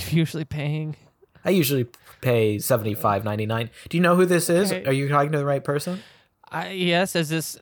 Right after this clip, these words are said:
Speaker 1: Adam Conover?
Speaker 2: That's right. Yeah. Boy, it's so nice to make your acquaintance. I'm just a nice guy.
Speaker 1: Okay, well, anyways, it's the same. So, uh, we'll look forward to sp-, seeing your bill come through. Bye.
Speaker 2: Oh,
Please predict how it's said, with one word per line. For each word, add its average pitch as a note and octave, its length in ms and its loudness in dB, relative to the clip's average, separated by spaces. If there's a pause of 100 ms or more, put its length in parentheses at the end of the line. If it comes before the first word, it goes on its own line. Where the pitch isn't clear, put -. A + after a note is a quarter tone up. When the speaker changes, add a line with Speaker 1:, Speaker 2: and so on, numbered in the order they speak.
(120)
Speaker 1:
Adam C#3 280 2
Conover? E3 880 0
Speaker 2:
That's B3+ 320 0
right. A3+ 340 2
Yeah. D3 500 -2 (220)
Boy, G#3 200 -2
it's - 560 -4
so C#3 240 -10
nice C#3 280 -10
to B2+ 320 -6
make C3+ 280 -6
your B2+ 60 -8
acquaintance. - 540 -10
I'm A#2 60 -12
just A#2+ 220 -6
a - 20 -6
nice B2 260 -6
guy. - 320 -10 (600)
Speaker 1:
Okay, F#3+ 280 0
well, F#3 140 4
anyways, F#3+ 480 2
it's F3+ 160 -2
the F#3+ 120 -2
same. F#3 680 -2
So, E3 380 2 (120)
uh, D3 440 2
we'll D#3+ 200 -2
look D#3+ 140 -2
forward F3 280 -2
to F3 140 -10
sp-, - 380 -10
seeing E3 520 -4
your D3 220 0
bill E3+ 240 0
come D#3+ 220 -4
through. D3 200 -2
Bye. G3+ 500 2
Speaker 2:
Oh, F3 280 0